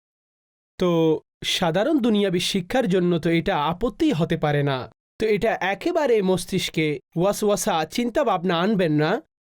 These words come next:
যে এই কারণে আমি রোজা তরক করে দিব, রোজা ছেড়ে দিব, এটা একেবারে ভুল। আপনারা যদি ছেড়ে দেন তাহলে গুনাহগার হবেন।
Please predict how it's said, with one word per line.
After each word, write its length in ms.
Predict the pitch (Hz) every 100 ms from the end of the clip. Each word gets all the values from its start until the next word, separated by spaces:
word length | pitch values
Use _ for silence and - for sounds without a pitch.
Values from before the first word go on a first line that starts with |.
| _
যে 160 | 143 202
এই 340 | 233 233 349
কারণে 500 | 349 220 196 190 180 -
আমি 640 | 214 220 180 175 185 240 - _ _
রোজা 280 | 185 190 196
তরক 360 | 175 233 320 -
করে 240 | 214 196
দিব, 280 | 180 180 190
রোজা 300 | 180 185 190 180
ছেড়ে 300 | - 226 320
দিব, 180 | 196 170 170 180 208 277
এটা 200 | 160 180
একেবারে 460 | 160 175 254 202 180
ভুল। 560 | 127 185 208 175 226 302 _ _ _ _
আপনারা 440 | 170 175 165 147 - _ 156
যদি 340 | 180 185 180
ছেড়ে 300 | - 214 262
দেন 240 | 294 202 214
তাহলে 320 | 208 226 262
গুনাহগার 580 | 175 185 185 147 170 156
হবেন। 420 | 143 123 104 104